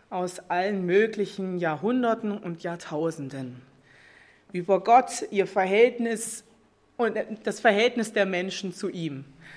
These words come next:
Beziehungsweise wahrscheinlich ist es besser zu sagen, andersrum. Denn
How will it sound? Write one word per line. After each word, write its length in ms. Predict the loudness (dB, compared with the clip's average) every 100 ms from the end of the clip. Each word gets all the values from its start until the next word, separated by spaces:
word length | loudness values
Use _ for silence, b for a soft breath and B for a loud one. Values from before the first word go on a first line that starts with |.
| B
Beziehungsweise 580 | -6 0 0 4 2 4
wahrscheinlich 460 | 0 2 0 0 -4
ist 160 | -8
es 120 | -8 4
besser 320 | 4 6 2
zu 160 | 0
sagen, 320 | 0 2 0 2
andersrum. 680 | 2 4 2 -2 -6 -10 -10 -20 -20 B B B B B B B B 0
Denn 380 | 0 2 -2